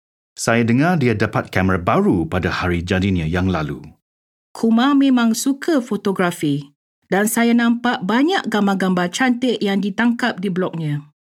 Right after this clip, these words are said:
Speaker 2: Saya tidak hairan kalau dia menyertai kelab fotografi.
Speaker 1: Saya baru mula belajar fotografi. Ada sesiapa yang minat menyertai kelab alam sekitar yang baru ditubuhkan?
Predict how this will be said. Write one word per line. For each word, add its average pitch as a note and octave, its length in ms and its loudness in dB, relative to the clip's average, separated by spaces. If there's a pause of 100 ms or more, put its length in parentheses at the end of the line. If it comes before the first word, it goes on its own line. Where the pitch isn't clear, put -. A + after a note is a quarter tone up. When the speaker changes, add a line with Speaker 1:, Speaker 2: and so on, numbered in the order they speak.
(960)
Speaker 2:
Saya G#3 340 0
tidak A3+ 320 0
hairan B3+ 400 2
kalau F#3 300 0
dia F#3+ 240 0
menyertai G#3+ 960 -2
kelab A#3+ 320 0
fotografi. G3 720 -4 (960)
Speaker 1:
Saya A2 260 2
baru B2+ 320 2
mula F#2+ 240 2
belajar F2+ 460 0
fotografi. E2 720 -4 (840)
Ada A#2+ 200 2
sesiapa D#3 480 0
yang D3 160 4
minat C#3+ 240 2
menyertai C3 560 0
kelab C3+ 320 -2
alam A#2+ 240 2
sekitar B2 400 -2
yang A2 240 2
baru A2+ 200 2
ditubuhkan? A#2 840 -2